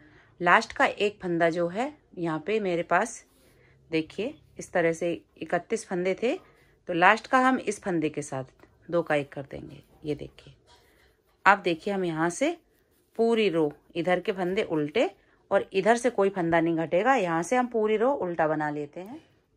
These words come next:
ये देखिए, यहाँ पे उल्टी रो मैंने पूरा उल्टा बना ली है और बाईस फंदे ये सीधी तरफ से उल्टे बना लिए हैं। उल्टी रो में कोई फंदा नहीं घटाया।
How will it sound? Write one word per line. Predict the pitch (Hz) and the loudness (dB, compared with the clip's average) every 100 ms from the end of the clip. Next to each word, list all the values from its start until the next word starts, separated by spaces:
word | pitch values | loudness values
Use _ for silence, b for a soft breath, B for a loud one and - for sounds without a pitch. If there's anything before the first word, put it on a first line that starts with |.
| _ _ _ _ - | _ _ _ _ -2
ये | 196 | 2
देखिए, | 208 233 330 359 _ | 2 0 -4 -6 _
यहाँ | 190 180 | 0 2
पे | 190 240 | 2 0
उल्टी | - 208 220 277 | 0 -2 0 2
रो | 226 208 | 2 4
मैंने | 185 185 262 392 _ _ _ - | 2 2 2 -2 _ _ _ 0
पूरा | 226 226 | 4 4
उल्टा | - 165 160 160 | 4 -2 2 4
बना | 156 160 156 | 4 2 2
ली | 175 | 0
है | 190 277 359 b b - | 0 0 0 b b 0
और | 208 | 0
बाईस | 180 202 254 - | 4 6 6 2
फंदे | 202 190 220 | -4 0 2
ये | 220 240 359 403 | 2 2 0 -2
सीधी | - 214 175 | -10 -6 -2
तरफ | 180 175 170 | 0 0 0
से | - 370 453 b b - | 0 0 0 b b -2
उल्टे | 185 160 147 | 0 2 0
बना | 139 131 | 0 -4
लिए | 135 139 135 | -6 -8 -10
हैं। | 139 143 135 _ _ _ | -10 -16 -18 _ _ _
उल्टी | 185 208 | -2 4
रो | 233 202 | 4 4
में | 226 | 2
कोई | 233 202 | 2 2
फंदा | 220 196 185 | 2 2 2
नहीं | 190 196 | 2 0
घटाया। | 180 175 180 | -2 0 2